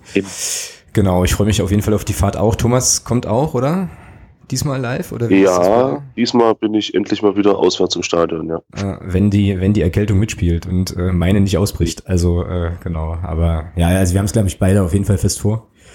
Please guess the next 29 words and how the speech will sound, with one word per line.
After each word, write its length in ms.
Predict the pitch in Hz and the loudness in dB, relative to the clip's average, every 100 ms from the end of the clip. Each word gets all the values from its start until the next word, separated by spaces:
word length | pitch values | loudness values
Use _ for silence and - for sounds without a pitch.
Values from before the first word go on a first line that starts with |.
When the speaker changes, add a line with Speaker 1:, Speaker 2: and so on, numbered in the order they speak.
| - - - - _ | -20 -20 -20 -20 _
Speaker 2:
da, 300 | - 98 95 95 95 | -2 0 0 0 0
ähm, 280 | 92 92 90 | 0 -2 0
dahin 180 | 85 98 | 2 2
zu 120 | 98 | 0
fahren 280 | 98 95 95 | 0 2 2
und 120 | 87 | 2
uns 160 | 90 - | 0 0
das 240 | 90 - | 0 0
auf 140 | 87 95 | 0 0
jeden 120 | 95 | 2
Fall 120 | 95 | 2
dann 140 | 90 80 | 0 0
auch 80 | |
mal 100 | 80 87 | 2 2
live 200 | 85 - | 2 2
vor 120 | 85 | 0
Ort 100 | 87 | 0
anzugucken. 440 | 85 90 90 85 | 0 -2 -4 -2
Ist 120 | 87 82 | -2 -2
ja 80 | |
auch 80 | 76 | -2
immer 120 | 85 82 | -2 -2
ganz, 380 | 85 - - | -2 0 -2
ganz 200 | - 85 | -2 -4
aufregend 440 | - 98 82 73 80 | -2 -2 0 -2 -2
so. 240 | 80 78 - - - - - - - - _ - | -4 -6 -8 -20 -18 -12 -12 -12 -14 -20 _ -2
Ja, 440 | 90 82 101 90 - - | 0 2 0 0 -6 -4
ähm, 520 | 107 98 101 98 85 85 - | 0 2 2 -2 -4 -10 -6
genau. 480 | 101 98 85 85 | -2 0 0 0